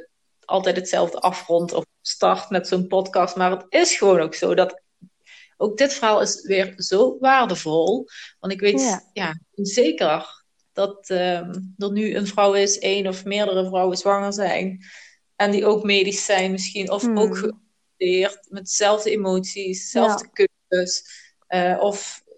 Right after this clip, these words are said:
Speaker 1: ik, ik heb begrepen dat er ook vrouwen zijn die na hun bevalling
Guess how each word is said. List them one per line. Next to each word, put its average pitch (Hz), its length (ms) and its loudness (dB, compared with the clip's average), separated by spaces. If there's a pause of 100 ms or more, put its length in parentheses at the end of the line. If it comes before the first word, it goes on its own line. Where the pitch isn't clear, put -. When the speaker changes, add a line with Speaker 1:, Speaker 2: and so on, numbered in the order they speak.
(140)
Speaker 1:
ik, - 300 -4
ik 202 120 2
heb 190 140 2
begrepen 190 400 0
dat 175 180 -2
er 170 60 -2
ook 185 100 -4
vrouwen 180 320 2
zijn 175 260 0
die 175 160 -4
na 190 260 2
hun 185 160 2
bevalling 170 560 0